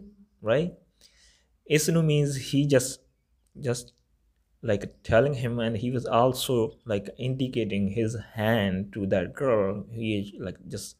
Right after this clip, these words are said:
also, basically, this is a video। Anyway, so he was saying, "ਤੂੰ ਇਹਨੂੰ ਕਿਉਂ ਕੁੱਟੀ ਜਾਨਾ," right? ਇਹਨੂੰ, right? ਕੁੱਟੀ ਜਾਨਾ। Again, he used a ਕੁੱਟੀ।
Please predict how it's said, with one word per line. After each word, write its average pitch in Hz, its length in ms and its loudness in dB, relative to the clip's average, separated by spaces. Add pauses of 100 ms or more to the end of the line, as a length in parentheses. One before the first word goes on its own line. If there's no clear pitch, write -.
(380)
also, 135 300 2 (300)
basically, 277 320 6
this - 80 2
is 220 80 8
a 139 60 0 (100)
video। 143 320 4 (540)
Anyway, 156 220 4 (440)
so 175 180 4
he 190 120 6
was 185 180 4
saying, 156 260 0 (720)
"ਤੂੰ 147 160 0
ਇਹਨੂੰ 170 240 2
ਕਿਉਂ 156 240 4
ਕੁੱਟੀ 143 320 -4
ਜਾਨਾ," 98 240 0 (140)
right? 151 140 -2 (1300)
ਇਹਨੂੰ, 135 260 2 (120)
right? 127 200 2 (420)
ਕੁੱਟੀ 170 340 0 (100)
ਜਾਨਾ। 117 220 6 (160)
Again, 160 300 6
he 180 60 4 (120)
used 151 280 2
a - 20 -4 (140)
ਕੁੱਟੀ। 131 400 -2